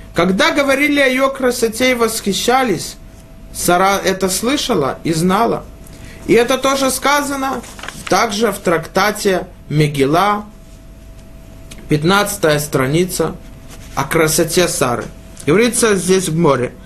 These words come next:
«Арба нашим яфьефьот хаю беолам». Четыре красивых женщин было в мире. Когда здесь сказано «в мире», имеется в виду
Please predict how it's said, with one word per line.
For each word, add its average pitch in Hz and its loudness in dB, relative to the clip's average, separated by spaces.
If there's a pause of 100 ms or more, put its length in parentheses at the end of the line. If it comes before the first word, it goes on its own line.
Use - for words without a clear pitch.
(160)
«Арба 170 2
нашим 262 0
яфьефьот 190 2
хаю 190 2
беолам». 185 2 (300)
Четыре 240 0 (280)
красивых 180 2
женщин 180 0
было 160 4
в 135 -4
мире. 139 2 (340)
Когда 170 2
здесь 214 2
сказано 226 2
«в 196 -2
мире», 247 2
имеется 226 2
в 220 0
виду 226 2